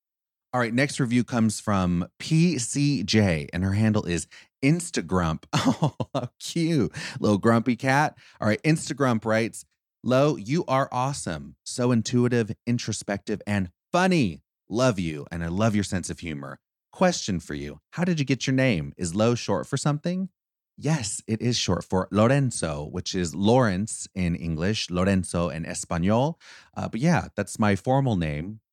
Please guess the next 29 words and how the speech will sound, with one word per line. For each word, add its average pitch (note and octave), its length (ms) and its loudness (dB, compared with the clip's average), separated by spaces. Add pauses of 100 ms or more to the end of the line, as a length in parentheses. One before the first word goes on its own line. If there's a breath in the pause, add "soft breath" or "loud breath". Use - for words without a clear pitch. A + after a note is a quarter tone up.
(220)
would D#2 160 -18
be D#2 360 -6 (420)
Lorenzo D#2 640 -4
or F#2+ 160 2
Lawrence. G2+ 540 -2 (180 loud breath)
So - 80 2
I B2+ 60 6
go C#3+ 120 4
by B2+ 140 2
Lo A2 280 2
because A2+ 200 -6
my A#2+ 120 -2
dad B2+ 180 -2
and A2+ 80 -2
I F#2 60 0
have F#2 160 -2
the E2 40 -10
same E2+ 260 -4
name. D2 280 -10 (280 loud breath)
So E2+ 440 -8 (260)
everyone G2+ 320 4
calls F2+ 260 -2
him F2 80 0
by D#2 140 -2
his D#2 160 -8
formal E2 300 0
name, F#2 240 2
but, D#2+ 140 -6 (220)
like, D2 160 -10